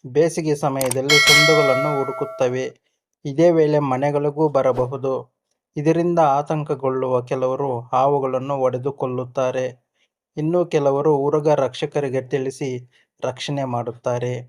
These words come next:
ಇದೀಗ ಬೃಹತ್ ಬೆಂಗಳೂರು ಮಹಾನಗರ ಪಾಲಿಕೆಯು ಹಾವುಗಳ ರಕ್ಷಣೆಗೆ ಮುಂದಾಗಿದೆ. ಮನೆಯ ಸುತ್ತಮುತ್ತ ಹಾವುಗಳು ಕಂಡರೆ ಅವುಗಳನ್ನು ರಕ್ಷಿಸಲು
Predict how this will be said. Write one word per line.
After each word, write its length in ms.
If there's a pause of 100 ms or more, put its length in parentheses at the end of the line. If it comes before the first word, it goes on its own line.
(460)
ಇದೀಗ 340
ಬೃಹತ್ 500
ಬೆಂಗಳೂರು 600
ಮಹಾನಗರ 640
ಪಾಲಿಕೆಯು 760 (480)
ಹಾವುಗಳ 460
ರಕ್ಷಣೆಗೆ 560
ಮುಂದಾಗಿದೆ. 720 (600)
ಮನೆಯ 360
ಸುತ್ತಮುತ್ತ 580
ಹಾವುಗಳು 600
ಕಂಡರೆ 800 (240)
ಅವುಗಳನ್ನು 580
ರಕ್ಷಿಸಲು 760